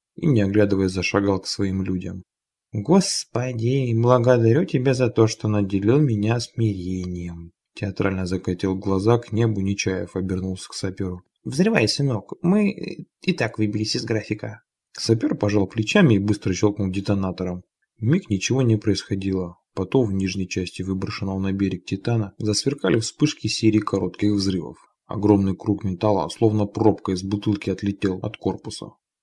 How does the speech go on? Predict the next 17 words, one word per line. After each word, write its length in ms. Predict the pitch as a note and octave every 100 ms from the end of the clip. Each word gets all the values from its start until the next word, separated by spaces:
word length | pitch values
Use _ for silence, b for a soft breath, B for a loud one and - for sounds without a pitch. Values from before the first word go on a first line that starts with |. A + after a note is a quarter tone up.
| _
Из 140 | - G2
дырки 360 | G#2 D3+ D3+
на 100 | G#2+
песок 460 | F#2+ G#2+ - C3+ -
под 180 | G2+ G2+
огромным 500 | G2+ G#2+ F#2+ F#2+ F#2+
давлением 600 | G#2 G2 C3 C3 A#2 A#2
ударила 560 | A2 G#2 G#2+ A2 A2 A2
ядовито-зеленая 1120 | - G2 F#2+ G2 G2 G2+ F#2+ G2+ F#2+ F#2+ F#2+
жижа, 460 | F#2+ G#2 A2+ G2 F#2 -
начиная 420 | G2+ - C#3+ C3
растекаться 580 | G2 - G#2 - F#2 F#2+
по 140 | -
всему 340 | F2 - G2+ G2
пляжу 360 | A#2+ B2+ G#2+
отвратительной 680 | G2+ G#2+ G#2 G#2 G2 F#2+ G#2
кляксой. 640 | G2+ G2+ F2 - - G2+